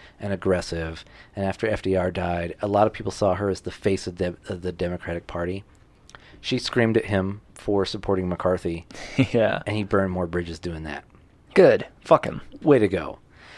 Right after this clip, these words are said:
Speaker 1: Um, he, uh, let's see. <sighs> Around this time, Jackie got pregnant. Well, she was actually, sorry, she was already pregnant. And he decides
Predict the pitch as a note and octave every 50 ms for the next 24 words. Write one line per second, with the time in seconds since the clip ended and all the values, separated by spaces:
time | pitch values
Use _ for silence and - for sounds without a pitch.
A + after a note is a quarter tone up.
0 | - - - - - - - - - _ _ - C3+ D3 C#3 C3+ C3 C3 B2+ B2
1 | A#2+ A#2+ - - - - - - _ - - - - - - C#3 C3+ C3+ B2+ A#2+
2 | A#2+ A#2 A2+ A2+ A2+ A#2 A2+ A2+ A2 G#2+ G#2 G2+ - - _ _ _ _ - -
3 | - - - - - - - - - _ - - - - - B2+ A#2 - - -
4 | - G#2 F#2+ F#2 F#2 F#2 F2 - - - - - - - - - - - - -
5 | - - - - - - - - - - C3 C3+ D3+ E3+ F3+ F3 E3+ E3+ F3 -
6 | - - E3 D#3 C#3+ C#3 C#3 C3+ C3 B2+ B2 - A2 - B2 B2 B2 - D3 C3+
7 | D3 C3+ B2+ - - A#2 G#2+ G#2 G#2 G2 G#2+ A#2+ - - - - _ _ _ _
8 | _ - - - - - - - - - - - - - - - - A2+ B2+ C3
9 | A#2+ - - C3 A2+ A#2 A#2 A2+ - G#2 - - A2 G2 F2+ - - G#2+ G2 G2+
10 | - G#2+ G#2+ G2+ F#2+ F#2 F2 F2 - - F2 F2 E2 D#2+ E2+ - - - - -
11 | - - - - - _ _ - - B2 A#2+ B2 A#2 A#2 A2+ A2+ A2 - - -
12 | - - - - - D3 F#3 F#3+ F3+ E3 C#3+ - - C3+ A2+ G#2 G2+ G2 G2 G2+
13 | G#2 G2+ - -